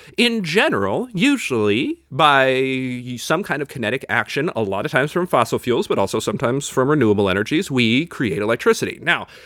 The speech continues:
in things like solar cells, it's a little different. Wind is the same power. It's the same thing. It's, you know, something spinning and it's generating. Now, solar cells are a little different. That actually takes, uh, advantage of the photoelectric effect, where certain silicon cells,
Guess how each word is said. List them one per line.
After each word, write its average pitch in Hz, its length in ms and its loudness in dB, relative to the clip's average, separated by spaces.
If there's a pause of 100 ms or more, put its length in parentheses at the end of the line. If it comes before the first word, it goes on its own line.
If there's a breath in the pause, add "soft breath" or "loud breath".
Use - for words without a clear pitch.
(320 loud breath)
in 160 120 2
things 165 280 0
like 104 140 -2
solar 269 460 2
cells, 113 480 0
it's 160 120 -2
a 175 60 0
little 160 220 2
different. 202 400 0
Wind 180 400 0
is 156 100 2
the 135 80 -4
same 127 260 0
power. 123 280 2
It's - 80 -6
the 139 80 -2
same 190 160 2
thing. 113 360 0
It's, 113 220 -4
you 117 240 2
know, 113 80 0
something 107 260 -4
spinning 113 380 2
and 107 100 -2
it's 104 160 -2
generating. 104 360 -2
Now, 113 80 0
solar 233 280 4
cells 135 220 4
are 117 60 -6
a - 20 -2
little 107 140 0
different. 107 260 -2
That 101 140 2
actually 95 320 0
takes, - 440 -2
uh, 95 360 -2
advantage 104 480 0
of 104 240 -2
the 107 80 -2
photoelectric 120 720 -2
effect, 110 360 -2
where 110 160 2
certain 120 380 -2
silicon 104 540 -2
cells, 196 440 0